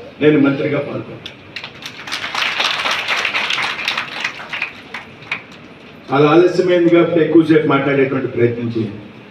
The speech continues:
నాకు, మీరు మాకు చెప్పాల్సినటువంటి వ్యక్తులు, మా దగ్గర నుంచి నేర్చుకోవాల్సినటువంటి విషయాలు పెద్దగా మీ దగ్గర ఉండవు. అయితే మీ వృత్తి మీద నాకు గౌరవం ఉంది.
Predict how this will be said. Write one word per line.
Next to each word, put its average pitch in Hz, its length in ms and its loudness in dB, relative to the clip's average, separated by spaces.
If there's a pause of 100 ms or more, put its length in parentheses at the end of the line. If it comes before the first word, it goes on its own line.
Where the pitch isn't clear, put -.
(1500)
నాకు, 147 580 4 (1000)
మీరు 165 240 6
మాకు 165 300 -2
చెప్పాల్సినటువంటి 143 960 4
వ్యక్తులు, - 380 -2 (1400)
మా 139 140 2
దగ్గర 165 300 6
నుంచి 190 260 4
నేర్చుకోవాల్సినటువంటి 160 800 4
విషయాలు 143 360 4
పెద్దగా 131 320 2
మీ 127 120 2
దగ్గర 117 320 4
ఉండవు. - 340 -8 (1300)
అయితే 208 240 4
మీ 196 100 2
వృత్తి 190 320 2
మీద 220 220 6 (1300)
నాకు 151 260 4
గౌరవం 160 240 6
ఉంది. 151 260 -4